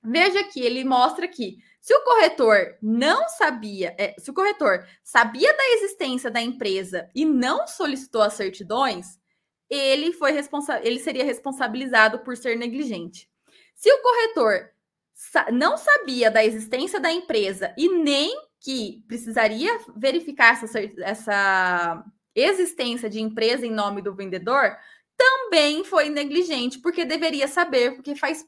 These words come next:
parte do seu trabalho como corretor, como intermediador de uma negociação imobiliária.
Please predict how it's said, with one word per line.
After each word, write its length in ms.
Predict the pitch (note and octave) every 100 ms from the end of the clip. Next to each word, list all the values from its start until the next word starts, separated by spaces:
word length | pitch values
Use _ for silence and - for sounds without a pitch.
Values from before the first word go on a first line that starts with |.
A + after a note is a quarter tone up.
| -
parte 580 | A#3 A3+ B3 E4 - A4 - _ _ _ -
do 160 | C4+
seu 300 | C4 - A#3+
trabalho 680 | - F#4 E4+ A3+ G3+ A3+ F4+
como 280 | - D4 D4
corretor, 720 | D4 D4 D4+ - G#3+ A3 -
como 220 | - C#4 C#4
intermediador 800 | G#4 G#4+ A4 G#4 G4+ C4+ B3
de 100 | A#3+
uma 140 | C4+ C#4
negociação 500 | C4+ C4 C4+ C4+ C4
imobiliária. 640 | C4 B3 C#4 C#4 G#3 G#3+